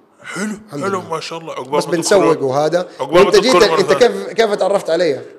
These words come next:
Speaker 1: آه، أوكي، لا، لا.
Speaker 2: تسويق.
Speaker 1: إيه، تسويق،
Speaker 2: لا،
Speaker 1: شغل.
Speaker 2: لا، إيه، التسويق
Speaker 1: لا،
Speaker 2: عندنا
Speaker 1: لا،
Speaker 2: صار
Speaker 1: فيديوهاتكم حلوة، لا، ما
Speaker 2: إيه،
Speaker 1: شاء الله.
Speaker 2: لا، لا، الحمد لله، التسويق عندنا صار حلو.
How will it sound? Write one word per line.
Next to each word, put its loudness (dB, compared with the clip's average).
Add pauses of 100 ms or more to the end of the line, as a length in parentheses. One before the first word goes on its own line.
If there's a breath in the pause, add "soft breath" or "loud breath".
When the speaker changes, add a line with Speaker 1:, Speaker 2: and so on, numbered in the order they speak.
(140)
Speaker 1:
آه، 2
أوكي، -4
لا، -2
لا. 2
Speaker 2:
تسويق. 2
Speaker 1:
إيه، -4
تسويق، -4
Speaker 2:
لا، -20
Speaker 1:
شغل. 2
Speaker 2:
لا، -2 (200)
إيه، 0
التسويق -6
Speaker 1:
لا، 0
Speaker 2:
عندنا 4
Speaker 1:
لا، 6
Speaker 2:
صار 2
Speaker 1:
فيديوهاتكم 4
حلوة، -2
لا، -2
ما -2
Speaker 2:
إيه، 0
Speaker 1:
شاء 0
الله. -4
Speaker 2:
لا، -6
لا، -10
الحمد -12
لله، -10
التسويق -12
عندنا -8
صار -8
حلو. -12